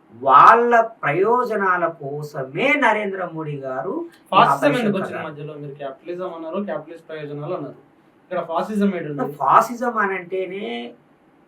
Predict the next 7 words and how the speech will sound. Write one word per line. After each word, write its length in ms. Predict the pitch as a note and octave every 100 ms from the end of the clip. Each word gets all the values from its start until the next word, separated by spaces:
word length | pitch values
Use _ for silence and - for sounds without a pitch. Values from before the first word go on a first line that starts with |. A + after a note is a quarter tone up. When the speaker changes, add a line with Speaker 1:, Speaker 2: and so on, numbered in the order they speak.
| -
Speaker 1:
మన 680 | C3+ C#3 D#3+ F3 F3 D#3+ C#3+ -
దేశంలో 880 | B2+ C#3 E3 F3 E3 D3+ D#3 E3+ G3+ -
ఆర్ఎస్ఎస్ 600 | - C#3+ C#3+ - C3 -
ఒక 260 | D#3+ - B2+
సింబల్. 760 | - A#2+ G2+ - _ _ -
Speaker 2:
మ్మ్. 120 | C#3+ A2 G#2 _ _ _ _ _ _ _ _ _ _ -
Speaker 1:
జర్మనీలో, 880 | D#3+ F3+ F#3+ F#3+ F#3 F#3 F3+ E3+